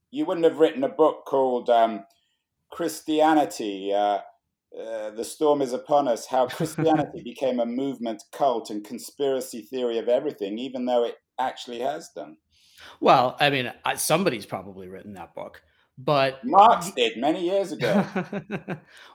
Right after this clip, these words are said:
Speaker 2: Well, you know, and, uh, and Marx is, you know, continues to influence
Speaker 1: And
Speaker 2: us
Speaker 1: Christopher
Speaker 2: today.
Speaker 1: Hitchens updated it about twenty years ago. So,
Speaker 2: Yeah.
Speaker 1: yeah, there is a tradition of that.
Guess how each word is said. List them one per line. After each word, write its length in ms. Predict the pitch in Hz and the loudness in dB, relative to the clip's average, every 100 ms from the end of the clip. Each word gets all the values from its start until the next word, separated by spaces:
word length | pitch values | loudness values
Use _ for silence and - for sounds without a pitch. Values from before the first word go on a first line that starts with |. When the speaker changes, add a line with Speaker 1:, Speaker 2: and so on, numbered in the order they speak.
| - | 0
Speaker 2:
Well, 340 | 156 160 170 | 4 4 4
you 80 | 170 | 0
know, 160 | 151 156 | -2 -2
and, 200 | 143 131 | -2 -2
uh, 120 | 127 | -4
and 300 | 127 131 131 | -4 -6 -10
Marx 540 | 127 131 139 170 - - | -8 -4 -4 -4 -12 -14
is, 180 | 147 143 | -14 -10
you 100 | 147 | -10
know, 60 | |
continues 420 | 143 156 156 156 156 | -8 -6 -4 -6 -6
to 100 | 160 | -8
influence 460 | 156 156 151 151 151 | -8 -6 -6 -6 -4
Speaker 1:
And 140 | 147 | 2
Speaker 2:
us 240 | 180 208 208 | 4 4 2
Speaker 1:
Christopher 320 | 202 165 190 | 0 0 -2
Speaker 2:
today. 260 | 170 156 - 160 | 0 -2 -4 -6
Speaker 1:
Hitchens 200 | 151 143 | -2 2
updated 580 | 151 - 156 165 156 | 0 0 -2 -2 -4
it 140 | 123 113 | -6 -6
about 360 | 113 127 127 - _ _ _ _ _ _ _ | -4 -2 -2 -4 _ _ _ _ _ _ _
twenty 320 | - 156 135 | -6 -6 -4
years 300 | 139 139 127 | -8 -6 -8
ago. 280 | 107 95 87 | -8 -8 -8
So, 160 | 82 - | -8 -2
Speaker 2:
Yeah. 200 | 202 180 | -2 -2
Speaker 1:
yeah, 80 | 104 87 123 | -4 -8 -6
there 100 | 139 | -4
is 140 | 165 | -4
a 40 | 131 | -6
tradition 480 | - 135 143 143 92 | -10 -8 -8 -10 -18
of 120 | 80 | -16
that. 180 | 82 | -16